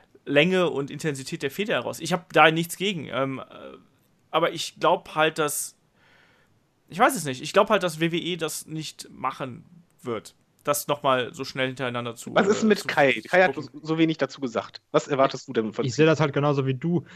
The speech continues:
Speaker 3: Also, ja, was heißt, ich seh das so wie du? Es gibt ja auch ein anderes Gerücht, was A J Styles betrifft, aber ich kann mir auch, also ich kann mir, wie gesagt, keine andere Sache für Cena vorstellen. Dieses Mixed Tag Team Match, das wär das Schlimmste auf der Welt.
Speaker 1: <laughs>
Speaker 3: Das wär wirklich, das wär, das, das ist halt nie gut.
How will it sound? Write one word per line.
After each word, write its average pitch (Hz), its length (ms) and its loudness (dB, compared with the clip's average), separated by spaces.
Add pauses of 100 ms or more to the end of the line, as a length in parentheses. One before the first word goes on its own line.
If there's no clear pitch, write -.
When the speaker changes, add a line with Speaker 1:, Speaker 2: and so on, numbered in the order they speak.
(180)
Speaker 3:
Also, 139 240 -6
ja, 143 160 -2
was 143 120 2
heißt, 160 100 2
ich 127 140 -4
seh 151 80 0
das 151 120 4
so 139 120 2
wie 135 80 8
du? 170 100 8
Es 139 80 4
gibt - 200 -2
ja 151 120 6
auch 143 320 4
ein 131 60 4
anderes 151 300 2
Gerücht, - 180 -2
was 156 120 0
A 165 60 0
J 156 160 6
Styles 156 260 2
betrifft, 175 440 2
aber 135 280 4 (640)
ich - 140 -2
kann 165 180 6
mir 165 160 6
auch, 135 260 -4 (360)
also 143 160 -2
ich - 100 -4
kann 185 160 2
mir, 190 220 4 (300)
wie 151 120 2
gesagt, 160 320 2
keine 151 280 2
andere 156 260 0
Sache 151 200 -2
für 147 100 -6
Cena 147 260 0
vorstellen. 135 540 2 (220)
Dieses 135 260 4
Mixed 175 260 2
Tag - 180 -6
Team 135 180 0
Match, 160 280 2 (260)
das 131 140 0
wär 156 80 4
das 135 100 4
Schlimmste 180 460 2
auf 156 160 0
der 139 160 6
Welt. 165 440 8 (160)
Speaker 1:
<laughs> - 120 -20
Speaker 3:
Das 131 160 2
wär 151 100 6
wirklich, 214 180 -2 (140)
das 139 240 0
wär, 160 100 0 (240)
das, 156 200 0 (100)
das 151 240 0
ist 220 160 -4
halt 160 240 2
nie 220 380 8
gut. 147 480 2